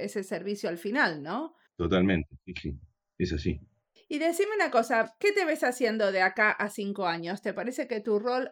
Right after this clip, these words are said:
Speaker 1: va a cambiar mucho en la agencia o en otro lado?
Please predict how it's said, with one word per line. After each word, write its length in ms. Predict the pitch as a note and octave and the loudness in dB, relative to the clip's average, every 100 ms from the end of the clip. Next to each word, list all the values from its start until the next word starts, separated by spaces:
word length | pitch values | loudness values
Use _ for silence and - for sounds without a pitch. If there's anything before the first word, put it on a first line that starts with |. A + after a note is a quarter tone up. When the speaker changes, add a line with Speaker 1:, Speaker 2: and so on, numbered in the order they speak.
| A3 | -2
Speaker 1:
va 60 | |
a 60 | A3 | 0
cambiar 340 | A3+ G#3+ G3+ | 0 0 0
mucho 320 | A3+ D4+ - C#4+ | 0 -2 -4 -2
en 80 | |
la 60 | G#3 | -2
agencia 640 | G3+ C4 D4 - E4+ B3 G#3+ - _ _ _ - | -2 -2 -2 -2 -2 -4 -8 -14 _ _ _ -2
o 120 | G3+ | 0
en 100 | F3 | 0
otro 220 | G3 F3+ | -2 -4
lado? 420 | E3+ A3+ C#4 A#3+ | -2 0 0 -4